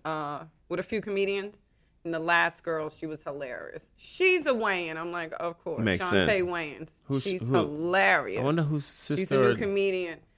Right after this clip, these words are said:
Speaker 1: I know. I was, I wanted to look at the family tree. You know, it's
Speaker 2: Mm.
Speaker 1: humongous. Like, she's related
Speaker 2: How
Speaker 1: to
Speaker 2: old is
Speaker 1: this
Speaker 2: she?
Speaker 1: and the daughter of so-and-so.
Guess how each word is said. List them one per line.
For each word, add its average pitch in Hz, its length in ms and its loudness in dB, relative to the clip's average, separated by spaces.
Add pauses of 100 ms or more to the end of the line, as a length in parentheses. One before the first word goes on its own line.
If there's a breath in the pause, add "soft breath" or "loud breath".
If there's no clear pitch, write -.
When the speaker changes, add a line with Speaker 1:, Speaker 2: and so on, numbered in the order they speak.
(160)
Speaker 1:
I 190 120 4
know. 226 220 6
I 180 120 6
was, 190 180 2
I 190 220 10
wanted 220 300 4
to 208 60 6
look 208 180 4
at 190 80 0
the 180 80 0
family 202 420 2
tree. 165 240 -2
You 165 100 0
know, 165 200 2
it's 117 120 6
Speaker 2:
Mm. 101 220 4
Speaker 1:
humongous. 156 560 -2
Like, 135 320 -4
she's - 320 -10
related 175 380 -2
Speaker 2:
How 135 80 8
Speaker 1:
to 147 80 10
Speaker 2:
old 143 80 8
is 135 100 8
Speaker 1:
this - 60 -2
Speaker 2:
she? 110 100 4
Speaker 1:
and 170 100 2
the 160 40 -2
daughter 170 340 0
of 165 160 -4
so-and-so. 196 680 -2